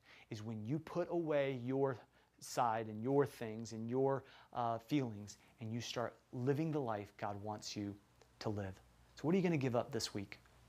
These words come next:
Is it, uh, coffee or, or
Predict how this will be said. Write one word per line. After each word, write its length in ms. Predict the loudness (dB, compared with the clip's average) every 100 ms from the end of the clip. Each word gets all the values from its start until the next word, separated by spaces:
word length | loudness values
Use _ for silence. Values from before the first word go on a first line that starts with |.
| -20 -20 2 6
Is 140 | 10
it, 220 | 8 8 -10 -20 -12 2
uh, 200 | 4 4
coffee 580 | 12 12 12 12 8 8
or, 300 | 6 0 -6 -20 -20 _
or 340 | 0 2 2